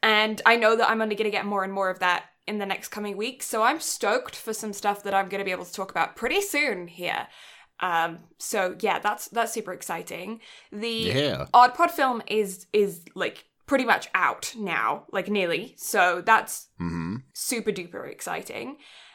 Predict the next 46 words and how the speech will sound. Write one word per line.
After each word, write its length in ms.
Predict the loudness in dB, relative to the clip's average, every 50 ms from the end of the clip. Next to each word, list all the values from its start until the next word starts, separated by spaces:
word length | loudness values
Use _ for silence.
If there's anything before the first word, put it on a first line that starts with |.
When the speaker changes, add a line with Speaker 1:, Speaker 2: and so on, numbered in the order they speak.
| -20 _ _ _
Speaker 1:
And 680 | -2 -2 0 0 0 0 0 -2 -2 -4 -6 -6 -10 -14 -16 _ _ _ _
yeah, 320 | -4 2 6 8 8 10 8
I 120 | 8 6
did 160 | 4 2 -4 -4
some 100 | -6 -4
voice 240 | -2 -2 -2 -2
acting 260 | -4 -6 -8 -6 -4 -4
on 120 | -2 2
that. 240 | 2 4 4 4 2
I 80 | 0 -4
did 200 | -4 -6 -8 -8
some 220 | -10 -8 -8 -10
production 960 | -8 -10 -6 -4 -4 -4 -4 -8 -10 -10 -8 -8 -8 -10 -10 -10 -12 -12 -14 -14 -6
work 380 | 0 2 2 2 2 0 -2 -2
on 160 | -2 -2 0
that. 320 | -2 0 0 0 0 -2 -4 _ -14
So 380 | -8 -4 -2 -2 0 0 -2 -4 -4
you 220 | -4 -4 -4 -4
did 360 | 0 2 2 2 2 0 -4 -2 0
a 260 | 2 2 2 0 -2
cameo 600 | -4 -6 -4 -4 -2 -2 0 2 2 2 2 0
in 140 | -2 0 2
it. 220 | 2 2 0 -2 -8 _ _ _ _ _
Speaker 2:
I 120 | -4 -2
did. 260 | 2 4 4 2 2 0
The 80 | -2
podcast 640 | 2 4 4 4 4 4 2 2 2 2 0 -2 -2
had 140 | -4 -4 -4
a 60 | -4
cameo 560 | -6 -4 -4 -4 -4 -4 -4 -4 -4 -4 -4
Speaker 1:
The 80 | -4 -4
Speaker 2:
in 60 | -4
that, 140 | -2 0 0
Speaker 1:
podcast, 140 | 2 2 0
Speaker 2:
actually. 320 | 0 -2 -2 0 0 4
Speaker 1:
yeah, 160 | 4 4 2 2
the 100 | -2 -10
podcast 460 | -8 -6 -6 -6 -2 -2 -2 -2 -2
had 140 | -4 -4 -2
a 80 | 0
Speaker 2:
It 60 | 4 6
wasn't 280 | 6 6 6 6 4
Speaker 1:
cameo 60 | 6 4 4
Speaker 2:
just 100 | 4 4
Speaker 1:
in 60 | 2
it. 280 | 4 4 2 0 -2